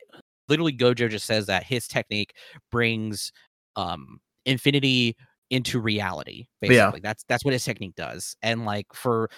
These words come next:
Speaker 1: people that can be kinda confusing, and for this, it can definitely still be confusing, but if you ha-, if you have that knowledge, which,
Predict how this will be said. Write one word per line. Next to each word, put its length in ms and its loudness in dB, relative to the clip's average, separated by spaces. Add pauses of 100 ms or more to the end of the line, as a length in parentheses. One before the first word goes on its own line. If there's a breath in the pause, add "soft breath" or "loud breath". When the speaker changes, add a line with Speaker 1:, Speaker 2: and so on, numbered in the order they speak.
(140 loud breath)
Speaker 1:
people 240 -2
that 120 0
can 100 -8
be 260 0 (440 soft breath)
kinda 260 4
confusing, 840 0
and 360 0
for 140 -4
this, 300 2
it 140 -10
can 220 -6 (120)
definitely 240 -2
still 260 -4
be 120 0
confusing, 760 -4
but 340 2
if 160 -6
you 140 -6
ha-, 400 -6
if 160 -6
you 80 -4
have 220 -2
that 140 0
knowledge, 520 -2
which, 240 -8